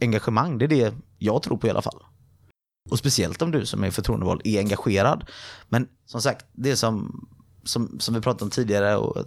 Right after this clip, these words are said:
jag tror Pablo snackade om också, om det här med att man kan inte bara säga att folk är svartfötter som inte är med i facket. Få de som inte är med i facket att göra fackliga saker. Det är jävligt effektivt. Och det är klart, som, som jag sa också i förra avsnittet, att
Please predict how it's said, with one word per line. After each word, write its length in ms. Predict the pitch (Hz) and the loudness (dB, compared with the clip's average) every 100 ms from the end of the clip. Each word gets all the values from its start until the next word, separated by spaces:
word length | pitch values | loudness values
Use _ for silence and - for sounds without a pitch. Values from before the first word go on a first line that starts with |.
| 117 | -4
jag 180 | 113 98 | -4 0
tror 140 | 120 | 0
Pablo 280 | 101 95 98 | 2 0 0
snackade 260 | - 104 - | -4 -2 -2
om 60 | 98 | -2
också, 180 | - | -2
om 300 | - - 95 | -4 0 0
det 60 | 95 | 2
här 140 | 101 | 0
med 140 | 98 92 | -2 -6
att 120 | - | -2
man 120 | 101 | -2
kan 140 | 101 104 | 0 -2
inte 200 | 107 104 | -2 0
bara 240 | 110 107 | 0 0
säga 260 | - 87 - | -2 -4 -4
att 240 | - - | -8 -8
folk 160 | - - | -6 -4
är 40 | |
svartfötter 400 | - - - - | -4 -4 -6 -6
som 120 | - | -4
inte 100 | 87 | -2
är 20 | - | -2
med 60 | |
i 20 | - | -2
facket. 440 | - - 57 - - _ _ - _ _ | -2 -2 -4 -4 -20 _ _ -20 _ _
Få 240 | - 87 98 | -4 0 2
de 180 | 139 101 | 4 2
som 180 | 95 | 2
inte 160 | 98 110 | 2 2
är 20 | |
med 100 | 127 | 0
i 40 | 101 | 0
facket 280 | - - | -2 0
att 60 | 95 | 0
göra 200 | 98 - | 0 0
fackliga 300 | 95 - 101 | -2 -2 -2
saker. 420 | - - - 50 - _ | 0 -2 -2 -4 -8 _
Det 60 | 123 | -6
är 40 | |
jävligt 400 | - 110 - - | 0 0 0 -2
effektivt. 580 | - - - - - - _ _ _ _ _ _ _ _ _ | -4 -4 -2 -2 -2 -12 _ _ _ _ _ _ _ _ _
Och 60 | - | -4
det 60 | 127 | -2
är 20 | |
klart, 240 | 107 82 | -2 -2
som, 280 | 98 92 - - | -2 -2 -6 -6
som 140 | 104 | -2
jag 100 | 95 | 0
sa 100 | 104 | 0
också 200 | 90 - | 0 -2
i 40 | 104 | -2
förra 180 | 101 | 0
avsnittet, 400 | 95 - - - | 0 -2 -6 -4
att 240 | - - | -4 -6